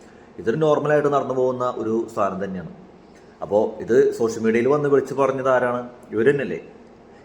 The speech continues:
ഇവർക്കത് ഇവരോട് വി-, ആരോടും പറയാതെ മിണ്ടാതെ വെച്ചിട്ട് കല്യാണം നടത്തി അങ്ങട് ജീവിച്ചൂടെ?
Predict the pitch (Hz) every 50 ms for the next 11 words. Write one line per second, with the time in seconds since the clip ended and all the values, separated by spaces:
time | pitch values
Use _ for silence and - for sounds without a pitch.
0 | - 95 104 104 - 131 127 139 147 147 143 139 135 139 147 143 - - 131 127
1 | 127 127 127 131 135 131 131 127 123 117 127 127 117 117 131 127 120 120 123 127
2 | 123 123 120 127 131 127 131 131 131 131 131 135 135 - - 147 147 147 151 156
3 | 156 151 - 151 151 156 - - 151 156 143 - 135 101 92 80